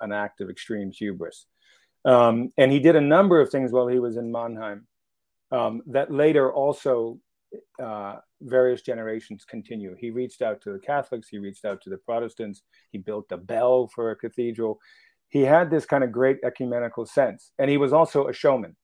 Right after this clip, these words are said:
Uh, he was an inventor. And what I was saying is that he had these kind of outlandish notions, which seem silly now, about, uh,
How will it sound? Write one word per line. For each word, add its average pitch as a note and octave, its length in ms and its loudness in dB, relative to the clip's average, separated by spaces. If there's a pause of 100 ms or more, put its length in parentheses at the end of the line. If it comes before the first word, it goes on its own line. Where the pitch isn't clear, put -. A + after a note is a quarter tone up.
(520)
Uh, G#2 160 -4
he A#2+ 140 -2
was A#2+ 140 4
an A#2+ 80 -2
inventor. A#2+ 520 2
And A2 180 -10
what A#2 120 0
I A#2+ 80 6
was A#2 140 2
saying C#3+ 240 4
is A#2 120 -6
that A#2 140 -4 (360)
he C3 120 -8
had C#3 180 0
these B2 160 -6
kind C3+ 160 -2
of A#2 60 -2
outlandish A#2 640 -4 (240)
notions, B2+ 500 -6
which A#2 140 -20
seem A#2 220 -14
silly C#3 360 -8
now, A2+ 400 -10 (480)
about, B2 480 2 (480)
uh, G2 380 -8